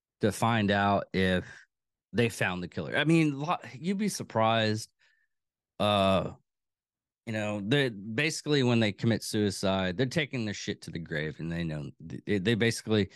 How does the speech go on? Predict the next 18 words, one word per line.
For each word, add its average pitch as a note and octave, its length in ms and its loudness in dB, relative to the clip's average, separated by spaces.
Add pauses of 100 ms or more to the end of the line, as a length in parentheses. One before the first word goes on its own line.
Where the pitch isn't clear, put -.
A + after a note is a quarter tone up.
(600)
it, A#2+ 180 0
it, A#2+ 220 0
it's - 460 -6
the A#2+ 60 -4
control - 440 -8
factor, - 400 -12
which G1+ 220 -12
I G1+ 60 -10
was - 120 -14
talking - 400 -16
about - 240 -14 (1040)
with F2+ 380 -10
criminals. - 560 -10 (500)
They A#2 100 -2
feel B2+ 240 0
they're, G#2 360 0
they're, F2 480 -8
they're, F2 580 -6